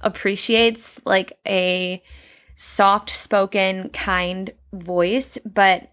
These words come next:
I'm gonna be honest, it's, it's a little fake, and I don't mean to do it, but I kinda do at the same time. So,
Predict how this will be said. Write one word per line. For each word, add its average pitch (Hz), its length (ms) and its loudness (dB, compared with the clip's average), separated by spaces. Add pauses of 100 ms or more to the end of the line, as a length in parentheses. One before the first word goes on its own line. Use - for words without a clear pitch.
I'm 208 160 2
gonna 196 80 -4
be 175 120 -2
honest, 170 440 0
it's, - 440 -6 (440)
it's 220 160 0
a 214 40 -2
little 185 220 0
fake, - 420 -4 (140)
and 208 320 -2
I 190 160 4
don't 185 140 -2
mean 175 160 -6
to 170 60 -10
do 170 200 0
it, 170 80 -6
but 175 140 -2
I 85 260 0 (160)
kinda - 240 -4
do - 100 -8
at - 100 -6
the - 60 -14
same - 200 -12
time. - 220 -10
So, - 220 2